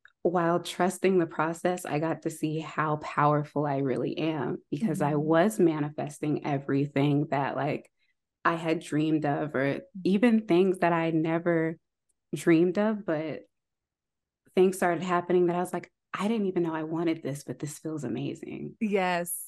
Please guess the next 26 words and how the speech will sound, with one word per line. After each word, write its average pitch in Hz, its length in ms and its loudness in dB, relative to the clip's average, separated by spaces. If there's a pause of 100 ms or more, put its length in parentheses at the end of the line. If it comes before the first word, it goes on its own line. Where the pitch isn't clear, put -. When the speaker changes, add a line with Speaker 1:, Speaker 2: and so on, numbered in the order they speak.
(140)
Speaker 1:
So 180 420 0
I - 40 -2
Speaker 2:
Mm-hmm. 160 140 2
Speaker 1:
was 220 140 -2
just 190 180 -8
getting 208 300 0
to 202 160 -4
experience 180 680 0
so 175 500 0
much 175 340 -4
pleasure 170 460 -2
and 151 160 -4
so 156 180 -6
much 151 260 -6
magic. 170 540 0
And 151 360 -4 (640)
again, 165 560 0 (160)
seeing 175 400 2
how 156 120 -4
powerful 185 580 0
I 185 160 -2
was 175 520 -2
and 139 200 -4
being 160 300 4
able 160 300 -2
to, 156 640 -4